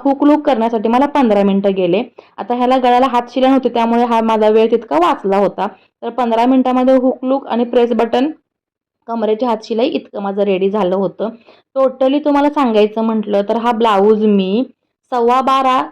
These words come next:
ते सव्वा एक आणि पंधरा मिनिटं पुढे, म्हणजे सव्वा तासामध्ये मी हा ब्लाऊज कम्प्लीट केलेला आहे. कटिंगपासून,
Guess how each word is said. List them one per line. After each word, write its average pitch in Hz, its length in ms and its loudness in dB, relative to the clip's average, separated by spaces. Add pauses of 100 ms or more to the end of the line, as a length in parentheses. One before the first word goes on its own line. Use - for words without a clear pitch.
(120)
ते 285 120 -6
सव्वा 202 440 2
एक 202 240 0 (100)
आणि 208 160 -8
पंधरा 202 380 -2
मिनिटं 185 280 -4
पुढे, 202 300 0
म्हणजे 190 360 -2 (140)
सव्वा 262 500 2
तासामध्ये 277 560 2
मी 233 160 2
हा 247 180 2
ब्लाऊज 226 440 2 (200)
कम्प्लीट 254 500 -4
केलेला 202 320 0
आहे. 190 320 0
कटिंगपासून, 247 1040 0